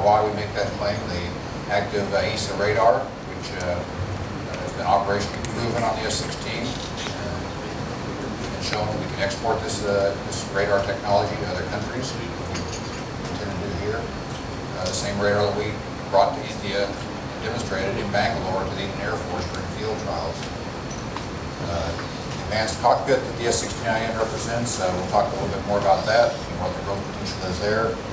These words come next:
Systems like the helmet mounted queuing system, again, the frontline, state-of-the-art sensors,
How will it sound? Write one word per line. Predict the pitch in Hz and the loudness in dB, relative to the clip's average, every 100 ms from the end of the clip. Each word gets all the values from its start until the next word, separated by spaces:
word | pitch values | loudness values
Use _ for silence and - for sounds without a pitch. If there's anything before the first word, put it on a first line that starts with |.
| - - - - - | -6 -6 -6 -4 -2
Systems | 123 - 101 | 0 0 4
like | 104 - | 6 6
the | |
helmet | 101 107 104 | 2 4 4
mounted | 98 - | 2 2
queuing | 127 127 | 0 0
system, | 123 135 - 131 123 120 - 101 | 2 2 2 0 -2 -4 -4 -2
again, | 107 101 | 0 0
the | 90 87 - - - - - - - | -2 -4 -6 -6 -6 -6 -6 -2 4
frontline, | 120 117 113 113 226 - - - - - - - - | 6 8 8 8 4 2 0 -2 -6 -8 -6 -6 -6
state-of-the-art | - - 113 110 107 107 104 - - - | -4 0 2 2 6 6 6 2 -6 -6
sensors, | - 120 - 117 | -2 0 0 0